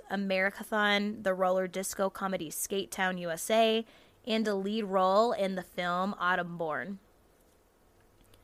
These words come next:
So Hefner reportedly encouraged Dorothy to cut ties with Paul several times, calling him a hustler and a pimp. Roseanne Catton, who was September nineteen seventy-eight Playmate of the Month,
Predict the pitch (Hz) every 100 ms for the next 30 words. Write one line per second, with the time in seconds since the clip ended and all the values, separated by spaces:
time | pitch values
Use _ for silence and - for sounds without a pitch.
0 | _ _ _ _ _ _ _ _ _ _
1 | _ _ _ _ _ _ _ - 254 254
2 | 240 302 330 415 339 247 - 208 202 214
3 | 233 214 202 - 185 185 196 - 190 180
4 | 190 202 202 202 - 185 - 185 - -
5 | 165 160 180 180 175 - 170 160 170 -
6 | 165 165 175 175 - 95 143 175 190 -
7 | - 165 175 175 165 156 175 240 - 233
8 | 220 214 190 147 - - 208 220 - _
9 | _ _ _ _ - 220 214 233 226 220
10 | - 208 220 165 156 190 208 185 175 175
11 | - 170 - 185 190 185 170 - - 190
12 | 185 - 175 175 175 170 165 185 - -
13 | 180 185 175 - 170 170 160 160 247